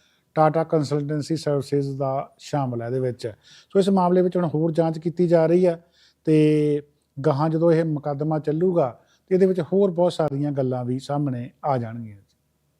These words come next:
ਇਸ ਦੇ ਨਾਲ ਹੀ ਆਪਾਂ ਗੱਲਬਾਤ ਕਰੀਏ, ਅ, ਦੁਨੀਆ ਦੀ, ਤਾਂ ਦੁਨੀਆ ਦੇ ਵਿੱਚ ਹਾਲਾਤ ਜਿਹੜੇ ਬੜੇ ਤੇਜ਼ੀ ਦੇ ਨਾਲ ਬਦਲ ਰਹੇ ਆ।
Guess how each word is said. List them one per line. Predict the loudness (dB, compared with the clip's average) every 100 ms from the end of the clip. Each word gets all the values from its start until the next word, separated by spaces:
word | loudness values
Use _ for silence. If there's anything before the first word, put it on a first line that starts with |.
| _ _ _ _ _ _ _ _ _ _ _ _ -2
ਇਸ | 2
ਦੇ | 4
ਨਾਲ | 6 6
ਹੀ |
ਆਪਾਂ | 6 4 2
ਗੱਲਬਾਤ | 4 4 2 0
ਕਰੀਏ, | 0 2 2 2 2
ਅ, | -2 _ -6 -4
ਦੁਨੀਆ | 0 0 2 2
ਦੀ, | 0
ਤਾਂ | 0
ਦੁਨੀਆ | -2 0 0
ਦੇ | 0
ਵਿੱਚ | 0 -2
ਹਾਲਾਤ | -4 -2 -2 -4
ਜਿਹੜੇ | -6 -4
ਬੜੇ | -4 -4
ਤੇਜ਼ੀ | -2 0 0
ਦੇ | -2
ਨਾਲ | -2 -2 -2
ਬਦਲ | -4 -6 -6
ਰਹੇ | -2 2
ਆ। | 2